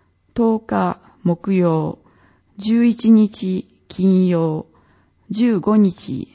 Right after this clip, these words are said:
火曜、十六日水曜、十七日木曜、十八日金曜、いずれも午後六時三十分から九時三十分。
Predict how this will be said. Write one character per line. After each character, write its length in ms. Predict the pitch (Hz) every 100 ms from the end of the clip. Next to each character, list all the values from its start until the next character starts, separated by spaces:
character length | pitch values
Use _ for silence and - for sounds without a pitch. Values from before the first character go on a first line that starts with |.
| _
火 180 | - 170
曜、 440 | 165 165 151 156 _ _ _ _ _
十 300 | 190 220 226
六 300 | 214 202 214
日 680 | 208 202 - 185 180 - _
水 420 | - - 180 180 170
曜、 440 | 165 165 175 - _ _ _ _ _ _
十 300 | 220 226 233
七 300 | 233 - 214
日 680 | 214 202 - 180 180 - _ _
木 340 | 165 160 - 185
曜、 380 | 170 160 180 - _ _ _ _ _ -
十 320 | 202 226 240
八 320 | 240 220 -
日 600 | 214 202 - 190 185 - _ _
金 400 | - 175 170 165
曜、 380 | 156 156 160 - _ _ _ _ _ _ _
い 120 | 185
ず 160 | 180 220
れ 140 | 214
も 320 | 214 202 190 -
午 160 | 220 240
後 140 | 180
六 220 | 165 247
時 120 | 202
三 280 | 185 208 202
十 160 | 214 214
分 360 | _ 160 147
か 160 | - 170
ら 200 | 165 - _ _ _
九 120 | - 240
時 140 | 196
三 300 | 202 190 185
十 180 | 185 185
分。 520 | _ - 147 117